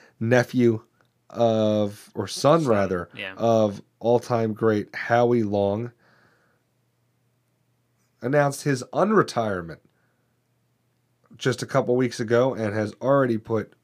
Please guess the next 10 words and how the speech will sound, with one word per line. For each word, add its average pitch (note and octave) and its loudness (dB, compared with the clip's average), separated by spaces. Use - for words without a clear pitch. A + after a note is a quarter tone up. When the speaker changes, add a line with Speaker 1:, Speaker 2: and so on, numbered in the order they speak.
Speaker 1:
pen B2 -4
to G#2+ -12
paper G#2 -4
on G2 -8
a F#2+ -4
new A2 -2
deal. G#2+ -2
He A#2 -6
joins A2 -4
the G#2 -4